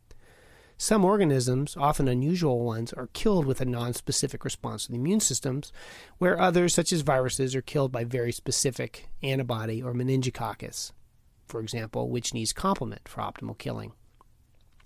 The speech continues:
This response, this inflammatory response, is used to suggest that the immune system is being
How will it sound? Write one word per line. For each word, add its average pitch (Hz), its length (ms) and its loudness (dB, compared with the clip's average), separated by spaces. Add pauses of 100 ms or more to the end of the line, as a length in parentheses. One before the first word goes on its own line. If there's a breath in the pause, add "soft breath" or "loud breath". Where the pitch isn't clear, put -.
(760 loud breath)
This 233 200 2
response, - 960 2
this - 300 0 (400)
inflammatory 165 720 0
response, - 800 -6
is 139 260 0
used 220 440 4
to 151 100 -2
suggest 151 420 2
that 139 120 -6
the 139 80 -4
immune 175 320 2
system 135 340 0
is 120 120 -4
being 120 280 -2